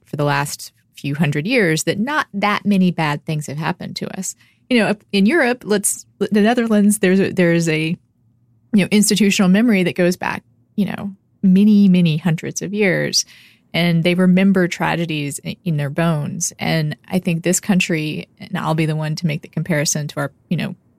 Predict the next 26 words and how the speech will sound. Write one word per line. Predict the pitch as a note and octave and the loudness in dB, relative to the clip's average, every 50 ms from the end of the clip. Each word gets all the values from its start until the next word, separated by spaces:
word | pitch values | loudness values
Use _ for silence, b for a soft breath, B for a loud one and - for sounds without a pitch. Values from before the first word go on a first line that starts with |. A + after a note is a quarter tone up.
| _ _ _ _ _ _ - | _ _ _ _ _ _ -4
political | F3 F3+ G#3 A3 G#3+ G3+ F3 | -2 0 0 0 0 0 -2
conversation | E3+ - F#3 D#3+ D#3 D#3+ E3 - - C#3+ C#3 - - - D#3 D3+ | -2 -2 -4 -4 -4 -4 -4 -4 -6 -6 -6 -8 -8 -8 -8 -6
and | D3+ D3+ D#3 D#3 | -6 -6 -6 -6
where | D#3 D3+ | -6 -6
we | D3+ D3 | -6 -8
are | D3 C#3+ | -8 -10
politically, | - - - E3 F#3 G3+ - - E3+ D3 D#3+ B B B B B B B - | -10 -10 -6 -6 -4 -4 -4 -4 -4 -4 -4 B B B B B B B -2
we | E3+ D#3+ | -2 0
tend | D#3 - G3+ G3 F#3+ G3 | 2 2 4 4 4 6
to | G#3+ G#3+ | 4 4
assume | G#3 - - E3+ D#3+ D#3+ | 2 2 0 0 0 -2
that | D#3+ D3 | -2 -4
because | - E3+ - F3+ D#3 - | -6 -4 -4 -4 -4 -4
things | - D3 D3+ - - | -6 -8 -6 -6 -6
have | D#3 D#3+ | -6 -6
worked | C#3+ - - C#3+ | -6 -6 -6 -6
out | C#3 D3+ | -6 -6
in | D#3+ D#3+ | -6 -8
the | E3+ | -8
past, | - - D3 C#3+ C#3 C#3 F3 - - | -6 -4 -4 -2 -2 -4 -4 -6 -8
they'll | - D3+ | -8 -6
work | D3 D3 C#3+ - | -6 -6 -6 -8
out | D3 C#3+ | -8 -10
in | C#3+ D3 | -8 -10
the | D#3 | -12
future. | - - - G#3+ - - E3 D3 D3+ | -12 -10 -10 -8 -6 -6 -4 -4 -6